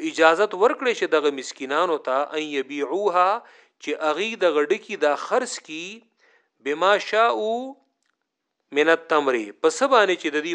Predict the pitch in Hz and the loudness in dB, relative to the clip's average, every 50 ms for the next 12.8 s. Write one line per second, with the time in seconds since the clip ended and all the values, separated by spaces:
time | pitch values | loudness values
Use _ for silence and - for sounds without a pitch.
0 | - - 196 180 170 165 156 156 139 135 131 127 127 123 - - 160 170 180 190 | -2 -2 -2 0 -2 -4 -6 -4 -4 -4 -2 -4 -4 -4 -2 -2 -2 0 0 2
1 | 196 208 220 247 240 - - - _ _ - 127 127 123 131 135 143 143 143 143 | 0 0 -2 -2 -8 -14 -20 -20 _ _ 0 0 2 4 4 4 2 2 -2 -4
2 | 131 - 127 123 123 127 127 123 120 113 113 107 104 - 131 131 160 180 185 185 | -4 -4 -4 -6 -4 -6 -6 -6 -6 -6 -8 -10 -6 -2 0 2 2 4 2 2
3 | 185 196 214 220 196 165 160 175 135 139 - - - - 151 143 156 170 165 151 | 2 2 2 0 2 2 0 0 0 -2 -8 -8 -4 -4 -4 -4 -4 -6 -4 0
4 | 143 160 165 165 - - 156 147 135 - - - - - - _ - - 147 151 | 2 2 2 2 2 0 0 0 0 -2 -6 -16 -20 -20 -20 _ -2 2 2 4
5 | 143 143 139 135 147 160 147 139 131 123 120 - - - 127 120 - - 135 135 | 4 2 2 2 2 2 2 2 0 0 -2 -6 -6 -8 -8 -6 -4 0 2 2
6 | 135 160 165 - 180 180 185 185 175 147 123 117 113 - 156 160 175 190 220 226 | 2 0 -2 -4 -4 -2 -2 0 0 0 -2 -2 -2 0 2 2 2 0 -2 -6
7 | - _ _ _ _ _ _ _ _ _ - - 120 117 120 123 143 156 151 - | -12 _ _ _ _ _ _ _ _ _ -10 -4 0 0 2 2 2 0 0 -2
8 | - 156 135 117 127 123 123 120 135 147 165 175 185 190 214 233 226 - - - | -8 -6 -4 0 2 2 4 4 4 4 4 4 2 2 0 0 -4 -10 -20 -20
9 | - - _ - 127 120 110 123 123 139 156 151 143 139 - - - - 202 180 | -20 -20 _ -12 -10 -10 -8 -6 -4 -4 -2 -2 -4 -4 -6 -6 -4 -4 -2 0
10 | 151 - 135 123 127 135 127 127 127 - 127 123 120 117 113 117 110 - 135 135 | 0 -2 -2 -6 -4 -6 -8 -8 -6 -4 -4 -4 -4 -6 -8 -8 -8 -8 -8 -6
11 | 175 202 196 196 196 185 185 202 220 220 220 214 202 190 190 - 185 175 170 170 | -6 -8 -6 -4 -4 -4 -2 -4 -6 -6 -6 -4 -6 -4 -4 -4 -4 -4 -4 -2
12 | - 165 151 147 147 151 175 202 214 214 202 180 156 156 156 | -4 -4 0 2 2 2 2 0 -4 -4 -4 -4 -4 -4 -6